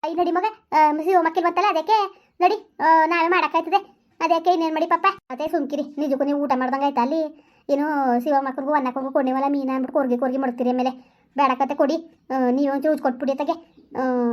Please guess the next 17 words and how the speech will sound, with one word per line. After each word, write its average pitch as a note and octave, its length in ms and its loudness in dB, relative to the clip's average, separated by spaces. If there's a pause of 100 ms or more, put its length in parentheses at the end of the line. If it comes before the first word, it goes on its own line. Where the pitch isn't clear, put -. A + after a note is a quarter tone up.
(280)
ಬೇಕಾದ್ರೆ C4 280 0
ಅಕ್ಕ C#4 180 -2
ಬತ್ತೆ C4+ 360 0
ಮಾಡ್ಕೊತಾರಂತೆ, C4 760 0
ಉಪ್ಪು C#4+ 220 -4
ಖಾರ C4 120 -2
ಎಲ್ಲ C4 180 -2
ಹಾಕಿ C#4+ 200 -4
ಮಡಗ್ಬಿಡಿ. C4 360 0 (320)
ಆ, E4 60 -6 (380)
ಸರಿ F4 300 2
ಬಿಡು. F4+ 180 4 (380)
ಅಲ್ಲ E4 200 4
ಕಣ್ F4 120 2
ಮಗ, E4+ 100 0 (100)
ಇದೆ E4 160 2
ನಿಂಗೆ F4+ 460 2